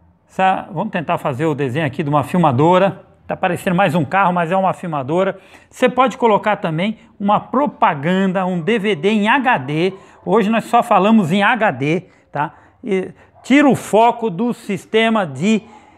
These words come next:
eh, S D, que isso aí também com o tempo vai, vai acabar. Então nós estamos neste sistema. Tudo isso daqui, gente, ele vai partir para um, um,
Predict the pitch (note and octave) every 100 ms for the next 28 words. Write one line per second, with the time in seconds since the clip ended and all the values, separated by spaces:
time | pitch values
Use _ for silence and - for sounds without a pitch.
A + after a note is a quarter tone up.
0 | - F3+ F#3 F#3 F3 G#3+ G#3+ G3+ D3+ G3+
1 | A3 - - A3 G3+ F#3 G3+ G3+ E3 F#3+
2 | F#3 D#3+ F#3 F#3+ - E3 F3+ E3+ D#3 C3
3 | D#3 F#3 - _ _ - F#3+ G3 D#3+ E3
4 | - G3 F3+ - - G#3 G3+ A#3+ - F#3+
5 | - G3+ - G#3 B2+ A#2 - - - -
6 | _ - G4+ F#4 D4 C#4+ C#4+ G#3+ F3 -
7 | A#3+ G3+ D#3 B2+ - - - - A3 A#3
8 | D#3 A#3 C4 - - - G3 - - B3
9 | F#3+ - _ _ _ _ G3 A3 A3 F#3
10 | G#3 B3+ B3 G3 G#3 G3+ F#3+ F#3 E3+ D#3
11 | C3+